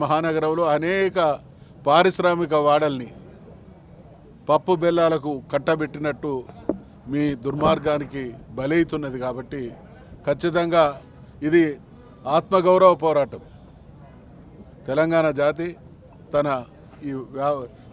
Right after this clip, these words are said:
ఈ పారిశ్రామిక సామ్రాజ్యాన్ని అనేక దశాబ్దాలుగా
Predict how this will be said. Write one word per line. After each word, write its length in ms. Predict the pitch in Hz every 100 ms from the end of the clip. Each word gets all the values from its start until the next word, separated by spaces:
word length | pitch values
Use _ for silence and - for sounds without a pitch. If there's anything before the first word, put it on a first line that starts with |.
| 135
ఈ 20 | 135 123 104 - - - - - 139
పారిశ్రామిక 600 | 160 170 170 165 147 147
సామ్రాజ్యాన్ని 720 | 156 156 160 160 147 160 165 147 - - - - - - - 131
అనేక 380 | 160 202 190 196 175 147 - 123 143
దశాబ్దాలుగా 840 | 147 185 196 160 180 170 156